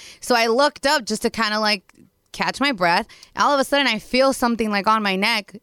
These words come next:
and I felt, like, a little sting, and I was like, "Whoa." So I, like, moved it with my hand and kept going. I was like, I didn't think anything of it. Once I get up to the top, I'm like, "Man, my neck is really itchy." Just, like, really, really itchy.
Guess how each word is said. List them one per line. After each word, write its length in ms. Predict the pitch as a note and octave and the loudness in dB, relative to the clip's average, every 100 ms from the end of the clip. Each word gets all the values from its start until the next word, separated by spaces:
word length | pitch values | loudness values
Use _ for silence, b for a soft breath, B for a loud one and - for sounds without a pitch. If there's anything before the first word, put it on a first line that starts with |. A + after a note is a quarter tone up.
| - | -6
and 260 | F#3+ F#3+ F#3 | 0 0 0
I 100 | F#3 | -2
felt, 240 | - A3 | 0 0
like, 100 | A3 | 0
a 40 | G#3 | 0
little 120 | G3+ | 0
sting, 200 | - D#4+ | 0 0
and 80 | C#4+ | 0
I 40 | |
was 60 | G#3+ | 0
like, 160 | E3 G#3+ | -2 0
"Whoa." 340 | D4+ G3+ D3+ b b b | 2 0 -4 b b b
So 160 | - | -2
I, 100 | G#3+ A3 | 0 2
like, 180 | A3+ | 0
moved 400 | G#3 G#3+ D4 B3 | 0 2 2 2
it 60 | A#3+ | 0
with 100 | A#3 | 0
my 120 | A3+ B3 | 0 0
hand 320 | G#3 A3 B3 | 0 0 -2
and 160 | G#3+ | -4
kept 260 | - G#3 F#3 _ - | -4 -6 -6 _ -2
going. 420 | A#3 A4 D#3 E3 | 0 0 -2 -4
I 60 | |
was 80 | G3 | -6
like, 80 | F#3+ | -2
I 60 | F3+ | -4
didn't 160 | G#3 | -4
think 120 | A3 | -6
anything 300 | G3+ F#3+ G3 | -4 -6 -4
of 80 | G#3+ | -4
it. 160 | F3+ - B B B | -4 -8 B B B
Once 180 | A#3 B3+ | -2 0
I 40 | C4 | 0
get 160 | B3+ | -2
up 200 | A3 A3+ A3 | 0 -2 -2
to 80 | A3+ | -4
the 100 | G3+ | -4
top, 360 | - A#3 C#4 | 0 0 0
I'm 120 | A#3+ | -2
like, 160 | A3 F3+ | -4 -6
"Man, 420 | E3+ A3 C#4+ B3 | -6 -4 -2 -2
my 140 | G3+ F3+ | -2 -4
neck 260 | G3+ C4 | -4 -2
is 160 | C4+ F3 | -4 -6
really 600 | E3 G3 A#3 A3 A#3 A3+ _ - | -6 -2 0 0 -2 -4 _ -6
itchy." 420 | - - E3+ - b b b b | -4 -4 -4 -10 b b b b
Just, 160 | A#3+ B3 | -4 -2
like, 120 | A#3 | -4
really, 320 | F3 A3 B3 | -2 0 0
really 340 | G#3+ A3 A3 - | -2 -4 -4 -6
itchy. 320 | A3+ G3+ | -6 -6